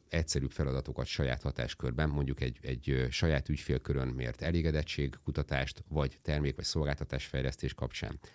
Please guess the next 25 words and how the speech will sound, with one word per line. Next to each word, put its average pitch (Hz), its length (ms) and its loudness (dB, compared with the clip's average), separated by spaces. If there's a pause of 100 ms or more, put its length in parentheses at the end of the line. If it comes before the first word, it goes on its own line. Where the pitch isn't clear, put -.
(120)
teszteket. 85 600 0 (480)
Ez 73 160 4
azt 110 180 6
jelenti, 82 320 6
hogy 78 180 6 (320)
egyre 92 320 6
több 78 280 4
kutatás 73 560 0
fog - 460 -4
megvalósulni 69 640 0
a 60 40 2
jövőben, 69 560 2 (280)
viszont 80 320 4
a 78 40 2
piackutató 76 580 4
cégeknek 87 560 2
relatíve 80 840 2
kisebb 71 440 2
lesz 71 300 2
a, 67 200 -2 (240)
a 67 200 0 (220)
szelete 64 720 0
ebből 65 340 -2
a 62 160 0 (180)
projektmennyiségből. 60 960 -2